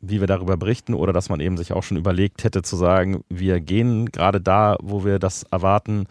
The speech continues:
auch mit Reporter, Reporterinnen vor Ort. Das muss man nicht denjenigen überlassen, sage ich mal, die ein Interesse haben, das anzuheizen, weil die haben es nämlich gemacht.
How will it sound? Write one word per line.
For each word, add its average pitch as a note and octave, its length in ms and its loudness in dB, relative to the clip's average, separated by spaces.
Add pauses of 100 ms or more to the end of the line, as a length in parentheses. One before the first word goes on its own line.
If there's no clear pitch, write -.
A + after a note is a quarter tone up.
(300)
auch F#2+ 400 0
mit - 360 -6
Reporter, G2 540 0
Reporterinnen F#2 560 -2
vor D2+ 200 0
Ort. F#2+ 300 2 (440)
Das G#2 180 0
muss B2+ 220 2
man A#2+ 160 2
nicht - 400 -6
denjenigen A#2 560 0
überlassen, A2 480 -2
sage G#2 180 0
ich G#2+ 140 -6
mal, G#2+ 260 0
die G#2+ 140 -4
ein - 20 0
Interesse G2+ 460 -2
haben, G#2+ 180 2
das G#2 160 -4
anzuheizen, D2+ 680 -2
weil F#2+ 100 2
die G2+ 160 -2
haben G#2+ 180 2
es D#2 140 -6
nämlich D2 220 -8
gemacht. D2+ 400 -10